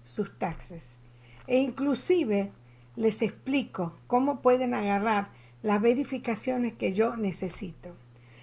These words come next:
Porque yo le digo una cosa, como preparador de taxes, creo que lo mencioné anteriormente en el programa anterior, yo tengo responsabilidades y los que, los clientes que vienen tienen sus responsabilidades.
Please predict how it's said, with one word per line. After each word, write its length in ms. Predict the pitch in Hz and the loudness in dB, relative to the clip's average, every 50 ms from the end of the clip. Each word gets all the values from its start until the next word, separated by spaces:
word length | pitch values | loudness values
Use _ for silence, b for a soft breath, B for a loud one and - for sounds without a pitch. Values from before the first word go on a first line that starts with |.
| b - | b -4
Porque 280 | - 208 202 214 233 | -4 -2 2 2 2
yo 140 | 214 254 330 | 4 4 4
le 160 | 349 330 277 | 4 4 4
digo 160 | 247 254 247 247 | 4 4 2 2
una 280 | 226 208 196 180 165 | 2 2 0 0 0
cosa, 480 | - 254 214 170 - - 185 175 - - - b b b b b b b b b | 0 0 0 0 -2 -6 -10 -10 -10 -12 -16 b b b b b b b b b
como 260 | - 254 247 269 262 | -2 2 4 4 4
preparador 600 | 247 262 262 254 269 262 254 262 269 277 311 349 | 6 6 4 6 8 8 8 8 8 8 8 6
de 120 | 349 339 285 | 4 2 0
taxes, 420 | - 311 302 285 285 - 302 254 - | 2 2 2 2 2 0 -4 -4 2
creo 220 | - 262 269 262 | 4 4 4 4
que 100 | 262 247 | 4 2
lo 80 | 226 226 | 2 2
mencioné 520 | 220 214 208 190 - - 220 214 220 233 | 2 2 0 -2 -2 -2 0 0 0 0
anteriormente 840 | 247 247 226 233 214 214 226 226 226 226 226 233 240 240 220 - 226 214 | -2 -2 0 0 2 2 2 2 2 2 0 0 -2 -2 -2 0 0 0
en 100 | 202 196 | 2 0
el 100 | 185 185 | 0 -2
programa 400 | 208 196 185 202 214 220 220 214 | -2 -2 0 0 0 2 0 0
anterior, 580 | 202 202 - 196 190 202 196 220 240 240 - b b b b b b b b - | -2 -2 -2 -2 0 2 2 2 0 -2 -6 b b b b b b b b 2
yo 200 | - 277 311 302 | 4 4 4 4
tengo 280 | 330 311 285 262 233 | 2 2 4 4 4
responsabilidades 1300 | 202 208 202 - - 208 196 180 - 214 202 190 196 196 196 190 208 208 226 240 254 262 247 - - b b b b b b b - | 4 2 0 -2 -2 -2 -2 -2 -2 -2 -2 -2 -2 -2 -2 0 2 2 2 2 0 -2 -4 -6 -12 b b b b b b b -8
y 240 | - 277 311 330 320 | -2 0 2 2 6
los 180 | 285 262 - - | 6 6 6 4
que, 380 | - - 233 208 202 202 - - - | 2 0 2 2 2 0 -2 -8 -8
los 200 | - 214 196 185 | -4 -2 -2 -2
clientes 440 | - - - 208 214 233 233 - 262 | -4 -4 0 2 2 2 2 0 -2
que 140 | 262 - 226 | -2 -4 -2
vienen 320 | 208 220 233 240 247 240 202 | 0 0 0 0 -2 -2 -2
tienen 280 | - 226 226 220 202 | 0 0 2 2 0
sus 280 | - - - 302 311 269 | -2 -2 -4 -4 -2 -2
responsabilidades. 1120 | 233 196 - - 214 196 - - - 208 185 185 185 190 196 190 202 202 185 175 - - | -4 -6 -4 -4 -4 -4 -4 -4 -4 -4 -4 -4 -4 -4 -2 -2 -2 -2 -4 -6 -8 -12